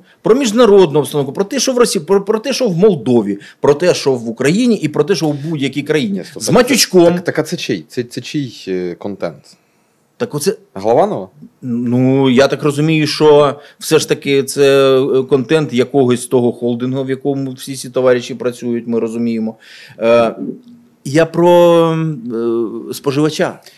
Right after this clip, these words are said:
Speaker 1: Споживачу ж, оце ж цікавіше, ніж, е,
Speaker 2: Споживач-,
Speaker 1: якісь, ну.
Speaker 2: ні, та це, дивись.
Speaker 1: Ну, дивись, ну,
Speaker 2: Ви ж
Speaker 1: підписники ростуть у них.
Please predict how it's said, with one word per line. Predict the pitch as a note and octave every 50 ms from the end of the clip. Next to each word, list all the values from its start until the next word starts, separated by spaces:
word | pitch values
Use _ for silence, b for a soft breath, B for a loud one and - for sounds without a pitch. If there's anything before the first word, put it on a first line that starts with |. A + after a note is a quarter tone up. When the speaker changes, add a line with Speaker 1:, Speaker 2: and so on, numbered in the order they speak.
| b b _
Speaker 1:
Споживачу | - - - D3+ D3 F3 F3+ F3+ E3+ - A3 G3+
ж, | D3+ - - E3+
оце | D#3+ - - G#3 G3
ж | G3+ -
цікавіше, | - E3 F3+ F#3+ F#3+ B3+ C4 - B3
ніж, | G3 E3 D#3 C3 A#2 - A2+ A#2+
е, | A#2+
Speaker 2:
Споживач-, | - A#2 A2+ A2 A#2
Speaker 1:
якісь, | A#2+ - - A2+ A2 - D3
ну. | E3+ F#3+ E3+
Speaker 2:
ні, | B2 F#2+ F2 - - -
та | D4 E4 F4+ F4+
це, | F4+ - - F4 E4+ D4+ - - - -
дивись. | C3 C3 A2+ F3+ A2 C3+ B2+ - - - -
Speaker 1:
Ну, | C3 C#3+
дивись, | E3 F3 D3+ -
ну, | D3
Speaker 2:
Ви | B2+ - C3+
ж | C3
Speaker 1:
підписники | C3 C#3+ F#3+ F#3 G#3+ G3+ E3 A3+ - A#3
ростуть | A3+ G#3+ - - F3+ C#3 G#2+ -
у | G#2+
них. | G#2 G#2 - _